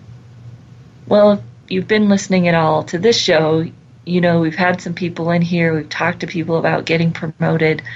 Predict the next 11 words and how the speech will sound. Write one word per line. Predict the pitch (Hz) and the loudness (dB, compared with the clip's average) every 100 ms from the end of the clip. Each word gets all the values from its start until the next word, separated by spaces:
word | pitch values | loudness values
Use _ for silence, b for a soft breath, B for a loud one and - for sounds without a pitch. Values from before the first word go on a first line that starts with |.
| B B B B - - - | B B B B -20 -20 -6
and | 190 196 | 2 4
a | 202 | 6
lot | 208 233 | 4 4
of | 247 220 | 0 2
what | 214 208 | 2 4
I | 196 | 4
hear | 190 - 196 190 | 2 2 2 2
them | 175 196 240 247 | 2 0 0 -4
say | - 156 156 147 180 - B B B B B - - - - - - - - - - - - - | -2 -2 -2 -2 -4 -6 B B B B B -20 -20 -20 -20 -20 -20 -20 -20 -20 -20 -20 -10 0
is | 175 170 165 | 0 0 -4
that | - 175 170 160 | -2 2 2 0